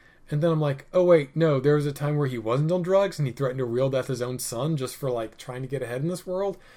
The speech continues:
And then he constantly keeps his family under his thumb. And then Miriam co-, acts like he's gonna, like, f-, do physical harm to their kids. So probably he does when no one's looking. So,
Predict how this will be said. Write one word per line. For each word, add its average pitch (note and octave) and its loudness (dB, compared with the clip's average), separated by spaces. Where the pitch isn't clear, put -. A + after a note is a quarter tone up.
And - -16
then B2 -6
he A#2 -10
constantly B2+ -6
keeps C3 -6
his C3+ -6
family C3 -6
under B2 -8
his C3 -16
thumb. F3+ -6
And B2 -6
then A#2+ -4
Miriam C#3 0
co-, - -14
acts - -8
like B2 -6
he's B2+ -8
gonna, C3 -4
like, A#2+ -6
f-, - -20
do C#3+ 2
physical C3+ -2
harm B2+ -2
to D3+ -4
their E3 0
kids. F#3 -10
So B2 -4
probably B2+ -4
he C3 -6
does A#2+ -4
when C#3+ -2
no C3+ -2
one's C3+ -4
looking. D#3 -6
So, A2 -6